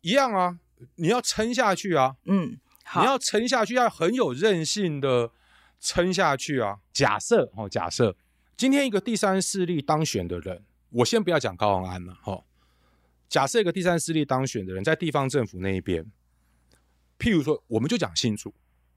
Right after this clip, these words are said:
Speaker 1: 他就真的好好的做，做出了不一样的气象出来，那人民会开始，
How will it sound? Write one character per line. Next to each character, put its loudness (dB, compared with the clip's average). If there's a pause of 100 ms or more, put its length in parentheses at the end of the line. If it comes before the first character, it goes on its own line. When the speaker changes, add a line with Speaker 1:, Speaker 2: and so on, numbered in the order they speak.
(720)
Speaker 1:
他 -4
就 2
真 0
的 2
好 -8
好 -4
的 -8
做， -10 (920)
做 4
出 -2
了 0
不 -2
一 -2
样 -2
的 -10
气 -4
象 -2
出 -16
来， -20 (280)
那 4 (360)
人 2
民 0
会 0 (160)
开 0
始， -6